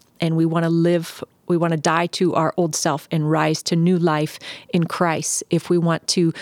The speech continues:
align, um, more intimately with, with Jesus. And so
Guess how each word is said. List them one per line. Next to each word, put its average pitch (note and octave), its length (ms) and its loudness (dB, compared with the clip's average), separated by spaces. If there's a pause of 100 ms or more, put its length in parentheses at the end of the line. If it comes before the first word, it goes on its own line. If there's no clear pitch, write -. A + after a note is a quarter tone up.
(220)
align, E3+ 800 0 (140)
um, D#3 380 -2 (420)
more E3+ 400 2
intimately F3 640 2
with, E3+ 440 0
with F3 340 0
Jesus. D#3+ 580 -2 (320)
And F#3 240 0
so F#3 460 2